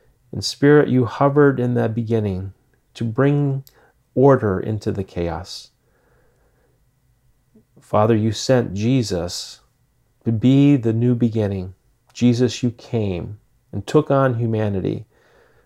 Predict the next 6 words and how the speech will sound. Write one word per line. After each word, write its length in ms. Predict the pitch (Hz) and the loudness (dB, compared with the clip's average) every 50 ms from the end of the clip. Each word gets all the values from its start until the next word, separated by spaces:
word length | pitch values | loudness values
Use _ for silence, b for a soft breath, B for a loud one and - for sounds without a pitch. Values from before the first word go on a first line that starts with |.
| _ _ _ | _ _ _
Spirit, 600 | - - - - 135 143 151 151 151 147 - - | -14 -12 -4 2 4 6 6 8 6 4 2 0
you 280 | - 113 127 135 139 139 | 0 2 2 4 4 4
empowered 760 | 123 117 110 104 - - - - 104 107 107 98 95 101 95 | 2 0 -2 -6 -10 -8 -4 -2 -2 0 0 0 -2 -2 -2
that 160 | 107 101 92 | -2 -4 -4
whole 360 | 90 - - - 139 139 139 | -6 -6 -2 0 2 2 2
process. 920 | 135 135 - - 113 92 92 101 - - - - 95 - - - - - | 2 0 -4 -2 -2 -2 -2 -2 -6 -8 -10 -10 -12 -14 -14 -16 -16 -18